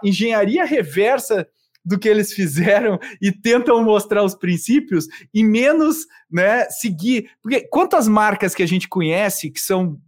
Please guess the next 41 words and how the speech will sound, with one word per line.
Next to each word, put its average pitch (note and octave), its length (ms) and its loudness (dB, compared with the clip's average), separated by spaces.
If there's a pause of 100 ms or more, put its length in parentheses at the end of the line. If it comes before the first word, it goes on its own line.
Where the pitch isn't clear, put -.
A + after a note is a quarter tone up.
(100)
amadas D3 680 0 (260)
seguiram F3+ 580 -2
metodologias D3 800 -2
de C3 120 -4
branding? B2+ 380 -2 (220)
Então, B3 220 0
eu A#3 140 2
acho C#4+ 120 0
que - 60 -4
a C4 60 0
mesma C#4 320 0
coisa A#3+ 280 0
se A3 120 -4
aplica G3+ 420 -2
com G#3+ 220 -4
as F#3+ 340 -2 (220)
startups. G#3+ 680 0 (160)
A G3+ 80 -2
grande C#4 440 2
maioria A3 340 4
delas A#3+ 300 2
acabou B3 320 -2
criando C4+ 380 2
o C4 40 0
seu A3+ 160 0
próprio G#3 300 -2
caminho, F#3+ 420 0
usando F#3+ 280 0
os - 100 -6
seus F3+ 180 -2
métodos. F3+ 320 -4 (160)
Aí G#3+ 140 4
a C#4 40 4
gente C4+ 300 0
olha A#3+ 220 4
o A#3 40 0
que, B3 140 -4
que B3 80 -4
elas A#3+ 220 0
fizeram F#3+ 420 0
de, E3+ 240 -2